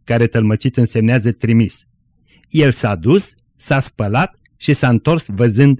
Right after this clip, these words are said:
bine." Cuvintele acestea sunt spuse de Domnul Isus, orbului din naștere, a cărui vindecare a perfectat-o după ce a stat de vorbă cu iudeii care l-au respins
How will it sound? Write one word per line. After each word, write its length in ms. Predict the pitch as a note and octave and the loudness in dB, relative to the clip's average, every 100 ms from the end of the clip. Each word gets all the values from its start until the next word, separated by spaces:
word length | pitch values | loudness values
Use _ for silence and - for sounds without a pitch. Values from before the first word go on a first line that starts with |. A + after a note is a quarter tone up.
| _ | _
bine." 420 | A2 A#2 A2+ E2 - _ _ _ _ _ _ _ _ | -4 -2 0 -2 -12 _ _ _ _ _ _ _ _
Cuvintele 520 | - A#2 F3 G3 D3 | -2 2 0 0 -2
acestea 460 | A#2 - A#2+ - C#3 | -2 -2 -4 -2 -4
sunt 220 | - A#2+ | 0 0
spuse 400 | - - C#3+ C#3 | -2 -4 -2 -2
de 160 | A2 A#2+ | 0 -2
Domnul 400 | A2 B2+ B2+ G#2+ | 2 4 4 2
Isus, 460 | G2+ B2 C#3+ - _ _ _ _ | 0 0 -2 -4 _ _ _ _
orbului 460 | C3+ C#3 A#2+ B2+ B2 | 0 2 4 2 2
din 200 | A#2+ A2+ | 2 2
naștere, 540 | G#2 G#2 - B2 C#3+ - _ _ | 2 -4 -4 -2 -2 -6 _ _
a 120 | A#2+ | -6
cărui 320 | - A#2+ A#2 | 0 2 2
vindecare 600 | A2 A#2 A2+ - A#2+ A#2 | 2 2 0 0 -2 -2
a 100 | A#2 | -4
perfectat-o 760 | A#2+ A#2 - A2 - A2 - C#3+ - _ | -4 -4 -4 -8 -6 -6 -2 -4 -4 _
după 360 | - G#2 D3+ A#2+ | -6 -2 -2 -2
ce 120 | - | -4
a 60 | A2+ | -6
stat 260 | - A#2+ | -4 -2
de 80 | A2 | -2
vorbă 340 | G2 A2+ G2 A2+ | 0 0 0 -4
cu 160 | - | -2
iudeii 440 | A2 G#2 A2+ B2 A#2 | -2 -2 0 0 0
care 260 | A2 A2 | -2 -2
l-au 200 | G#2 G#2 | -2 -2
respins 560 | G2 F#2+ - C#3 D3+ | -2 -6 0 2 2